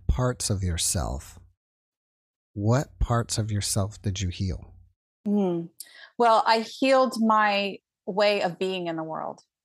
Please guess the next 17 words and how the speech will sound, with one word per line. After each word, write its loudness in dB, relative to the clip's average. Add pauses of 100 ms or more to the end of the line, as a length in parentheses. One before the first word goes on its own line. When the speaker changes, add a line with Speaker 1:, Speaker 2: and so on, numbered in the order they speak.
(380)
Speaker 2:
um, 0 (640)
how 4
I 4
feel 2
in -4
my 0
body, -2 (240)
in -6
this, -6 (240)
this, -4 (340)
this -4
vehicle 0
that -6
I -4 (180)
carry -4
around. -2 (540)
Um, 0